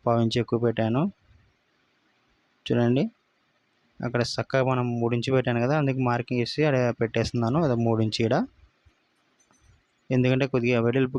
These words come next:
కింద ఉండాలి కాబట్టి నేను వెడల్పు పైన తక్కువ పెట్టి కింద వెడల్పు పెట్టాను అనమాట. ఇప్పుడు చూడండి,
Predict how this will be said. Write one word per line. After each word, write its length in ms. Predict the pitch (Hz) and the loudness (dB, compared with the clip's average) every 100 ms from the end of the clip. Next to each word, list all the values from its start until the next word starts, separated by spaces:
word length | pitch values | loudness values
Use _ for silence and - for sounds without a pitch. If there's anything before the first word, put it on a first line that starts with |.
| 127 | -4
కింద 160 | 120 127 | 0 2
ఉండాలి 240 | 127 120 120 | 2 0 0
కాబట్టి 280 | 117 120 - 226 | 0 -2 -2 -2
నేను 140 | 175 147 | 0 2
వెడల్పు 340 | 127 123 123 127 120 | 2 2 0 -2 0
పైన 160 | 120 117 113 | 0 0 -2
తక్కువ 220 | 113 131 123 | -4 -2 -2
పెట్టి 160 | 127 160 | -2 -2
కింద 140 | 139 135 131 | 0 2 2
వెడల్పు 260 | 123 120 120 | 2 -2 -6
పెట్టాను 240 | 110 110 107 | -4 -2 -2
అనమాట. 240 | 101 101 - - _ _ _ _ _ _ _ _ _ - 127 | -4 -6 -10 -16 _ _ _ _ _ _ _ _ _ -14 -4
ఇప్పుడు 180 | 123 110 | -4 0
చూడండి, 280 | 120 117 | 0 2